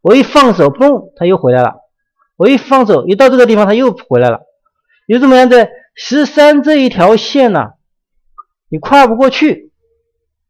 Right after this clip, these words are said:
也就是说你在这里十三以下也都可以，就到这里你跨不上去，那是为什么呢？那这就，这就叫有盲区。而下面部分的这些地方，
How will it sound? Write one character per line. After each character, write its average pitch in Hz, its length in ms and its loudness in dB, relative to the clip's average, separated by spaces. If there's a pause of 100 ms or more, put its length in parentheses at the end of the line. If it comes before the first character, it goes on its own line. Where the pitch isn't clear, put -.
(840)
也 214 140 2
就 - 20 2
是 320 100 2
说 - 20 2
你 269 100 2
在 294 100 4
这 302 140 0
里 208 320 -2 (340)
十 - 180 -6
三 302 300 2
以 214 80 0
下 277 220 2
也 202 80 2
都 214 120 2
可 185 160 -4
以， 147 140 -6 (300)
就 302 160 0
到 285 140 4
这 269 100 2
里 220 100 2
你 165 120 -2
跨 247 200 -2
不 214 80 -4
上 220 160 0
去， - 320 -10 (220)
那 247 260 -2
是 247 120 -4
为 233 160 2
什 180 140 -4
么 139 80 0
呢？ 135 100 -2 (760)
那 208 260 0
这 208 160 -2
就， 180 240 0 (180)
这 220 120 0
就 185 120 -6
叫 185 140 0
有 139 100 0
盲 123 260 -4
区。 143 200 -14 (160)
而 240 120 -2
下 302 300 2
面 269 220 2
部 247 200 0
分 220 160 2
的 185 120 0
这 208 140 0
些 202 100 0
地 202 160 -2
方， 180 220 -2